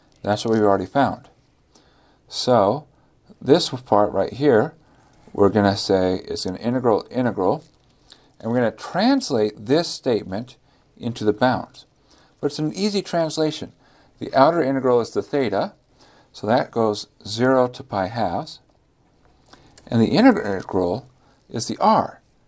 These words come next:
so that's going one to three. All right, so that's our bound.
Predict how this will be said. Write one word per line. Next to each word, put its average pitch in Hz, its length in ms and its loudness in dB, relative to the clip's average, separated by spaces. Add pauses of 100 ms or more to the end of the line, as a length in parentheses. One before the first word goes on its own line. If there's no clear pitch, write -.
(340)
so - 320 -4 (240)
that's 139 260 0
going 120 380 -2
one 107 200 0
to 110 140 -6
three. 143 380 -6 (1700)
All 123 140 4
right, 104 260 2
so - 140 -4
that's 135 300 2
our 113 100 4
bound. 120 480 4